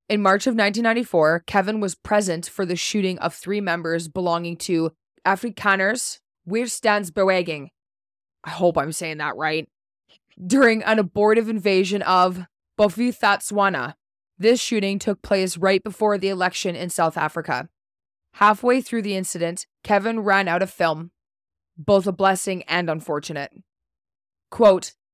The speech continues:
"It was a picture that made nearly every front page in the world,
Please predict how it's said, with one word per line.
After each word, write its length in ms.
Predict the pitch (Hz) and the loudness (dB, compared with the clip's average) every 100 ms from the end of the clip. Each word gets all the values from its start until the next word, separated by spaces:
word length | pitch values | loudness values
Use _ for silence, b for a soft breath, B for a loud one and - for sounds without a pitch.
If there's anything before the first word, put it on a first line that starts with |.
| _ | _
"It 100 | - | -2
was 200 | 214 220 | 2 2
a 60 | 196 | 0
picture 500 | - 240 208 247 240 | -2 -2 0 2 2
that 200 | 214 170 | 2 -2
made 280 | 190 190 175 | -2 -2 -2
nearly 400 | 185 196 202 196 | -2 -2 -2 0
every 300 | 196 190 214 | 0 0 -2
front 320 | 202 202 190 | 0 -2 -2
page 460 | 175 180 160 165 - - | -4 -2 -2 -4 -8 -6
in 140 | 190 | -4
the 60 | 185 | -2
world, 460 | 170 156 143 139 | 0 2 0 -4